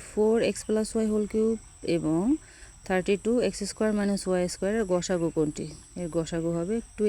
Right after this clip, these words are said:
into x plus y, টু into x plus y minus twenty seven power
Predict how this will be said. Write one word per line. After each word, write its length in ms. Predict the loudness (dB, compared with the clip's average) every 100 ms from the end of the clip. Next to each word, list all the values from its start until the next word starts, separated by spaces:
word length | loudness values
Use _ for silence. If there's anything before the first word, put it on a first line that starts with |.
| 2
into 160 | 2 0
x 40 | 0 -2
plus 240 | -2 0 -2 -2 -2
y, 20 | -6 -12 -20 -20 -20 -20 -20 -20 -20 -8
টু 60 | -4 -2
into 160 | -2 -2 -4
x 20 | -4
plus 240 | -4 -4 -4 -4 -4
y 40 | -6 -12 -20 -20 -4 2
minus 380 | 4 4 2 0 0
twenty 280 | 0 0 -4 0
seven 480 | 2 2 2 2 4 4 2 -10 -20 -20 -20 -20 -20 -10 -2
power 380 | 0 2 2